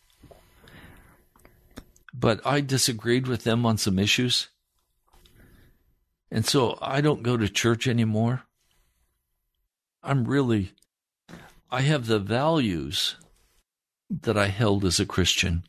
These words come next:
but I don't walk as a Christian, as a disciple of Jesus."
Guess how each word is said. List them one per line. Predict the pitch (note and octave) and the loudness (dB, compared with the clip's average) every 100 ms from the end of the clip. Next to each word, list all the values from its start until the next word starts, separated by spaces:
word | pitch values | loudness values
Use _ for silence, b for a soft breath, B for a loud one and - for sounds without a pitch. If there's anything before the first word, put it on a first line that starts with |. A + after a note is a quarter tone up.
| _ _ _ _ _ _ _ _ _ _ _ _ _ | _ _ _ _ _ _ _ _ _ _ _ _ _
but | - A#2+ | -8 -4
I | B2 | 0
don't | B2+ C#3 - | 0 0 -4
walk | A2 C3 A#2+ - - - G#2+ | 0 0 0 -4 -14 -8 2
as | F#2+ | 2
a | F#2 | 2
Christian, | - A#2 - - B1+ - _ _ _ _ _ _ _ _ _ | 0 0 2 0 -4 -10 _ _ _ _ _ _ _ _ _
as | - G2 | -2 0
a | G2+ | 0
disciple | F2 F#2+ - G2 - E2 | 0 0 2 0 -2 -2
of | D#2 | 0
Jesus." | E2 D#2+ - - - | 2 2 0 -2 -4